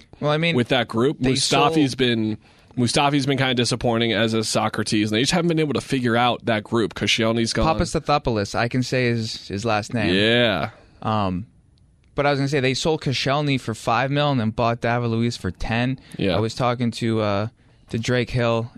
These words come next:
Speaker 1: He, uh, covers Rising as well. He's a Bayern fan, so he stuck up for Mustafi. I, I said he was a little underwhelming,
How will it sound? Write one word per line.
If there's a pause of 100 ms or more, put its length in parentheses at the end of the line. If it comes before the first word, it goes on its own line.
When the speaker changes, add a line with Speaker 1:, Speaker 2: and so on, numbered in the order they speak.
Speaker 1:
He,
uh, (300)
covers
Rising
as
well. (220)
He's
a
Bayern
fan,
so (260)
he
stuck
up
for
Mustafi.
I, (360)
I
said
he
was
a
little
underwhelming,